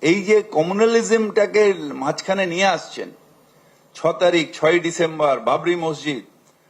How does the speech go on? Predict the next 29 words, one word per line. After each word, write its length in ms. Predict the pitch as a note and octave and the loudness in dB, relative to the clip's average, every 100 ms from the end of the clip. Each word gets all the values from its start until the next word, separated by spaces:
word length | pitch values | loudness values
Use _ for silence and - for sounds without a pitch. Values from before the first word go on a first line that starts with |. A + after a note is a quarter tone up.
| - | -6
আবার 220 | C3 E3 | 0 2
একজন 380 | D#3+ D#3+ F3 F3 | 2 0 -4 -4
বলছেন 380 | D#3+ E3+ E3+ E3+ | -4 -4 -2 -2
ওখানে 440 | D#3 E3 E3 E3 D#3 B2+ - _ _ _ _ _ _ _ _ _ - | -2 -2 0 0 -2 -8 -16 _ _ _ _ _ _ _ _ _ -12
কি 100 | C#3 | -8
মহারাজ 480 | C3+ C#3 D3 C#3+ C#3 | -4 0 2 2 0
আছে, 160 | C3 | -4
উনি 280 | B2+ C#3+ E3+ | -8 -4 0
আবার 200 | E3 E3+ | 2 2
ওখানে 260 | D#3+ E3 E3 | 0 -2 -2
বলছেন 360 | D#3+ D#3+ D#3 | -4 -4 -8
কোথাও 260 | D3+ D#3 D3 | -6 -2 2
রাম 220 | B2+ D#3 | 2 0
মন্দির 340 | E3+ F3 E3+ E3+ | -2 -2 -2 -2
তৈরি 180 | E3 D#3+ | -2 -2
করবে, 280 | D3+ C3+ | 0 0
এই, 100 | D3+ D#3 | 0 0
এই 240 | D#3 F#3+ | 2 2
হবে? 280 | F#3 F#3+ C#3+ - - _ _ _ _ _ _ _ _ _ - | 2 0 -2 -4 -16 _ _ _ _ _ _ _ _ _ -4
বাংলায় 380 | B2 D#3 F3+ | 0 4 4
যখন 300 | E3+ D#3+ F3+ | 2 0 0
মমতা 360 | E3 D3 E3 F3 | 2 2 4 2
ব্যানার্জি 300 | E3+ F3 E3+ | 0 -2 0
বাংলাকে 500 | D3+ D3 D#3 E3 E3+ | 0 2 2 0 0
এগিয়ে 260 | D3 D#3 F3 | 0 -2 -4
নিয়ে 180 | E3+ | 0
যাচ্ছেন 320 | E3+ E3 - D#3+ | 0 0 -2 -4
উন্নয়নের 560 | D3+ D#3+ E3+ E3 D3 | -4 0 0 2 -2
জন্য, 260 | A#2 G#2+ | -4 -12